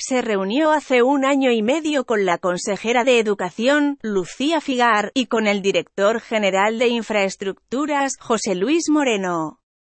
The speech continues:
El encuentro fue el doce de marzo de dos mil ocho, como explicó el propio edil en la prensa local un mes después y como aseguró ayer a este periódico.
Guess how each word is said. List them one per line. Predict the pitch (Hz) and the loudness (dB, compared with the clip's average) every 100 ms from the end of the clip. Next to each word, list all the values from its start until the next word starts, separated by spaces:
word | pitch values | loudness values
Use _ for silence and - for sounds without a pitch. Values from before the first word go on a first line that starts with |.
| _ _ _ | _ _ _
El | 220 202 | -2 0
encuentro | 175 165 196 247 247 247 | 0 -2 -2 0 0 0
fue | 226 262 277 262 | 0 0 2 2
el | 214 | 2
doce | 269 330 277 | 0 0 0
de | 233 208 | 0 2
marzo | 220 262 247 | 2 0 -2
de | 233 208 | -2 0
dos | 196 196 | 0 0
mil | 233 247 | 0 0
ocho, | 277 - 247 226 - | -2 -2 0 0 0
como | 269 220 214 | 0 0 0
explicó | 202 - 196 185 214 240 | -2 -6 -8 -6 -4 -2
el | 240 214 | -2 -2
propio | 220 269 277 269 247 | 2 2 2 2 4
edil | 214 247 262 | 2 0 0
en | 247 | 0
la | 208 | -2
prensa | 196 294 349 - 269 | -2 -2 -2 -2 0
local | 214 - 247 254 | 0 2 0 2
un | 240 | 0
mes | 240 294 277 | 0 0 0
después | 233 - 269 294 277 | -4 -2 -2 0 -2
y | 240 | -2
como | 262 254 240 | 0 2 2
aseguró | 233 254 214 202 262 | 2 0 0 2 2
ayer | 285 233 285 285 | 0 2 0 2
a | 214 | 0
este | 330 - 349 | 0 -2 -4
periódico. | - 294 277 214 175 - 170 156 | -2 0 2 2 0 -4 -4 -4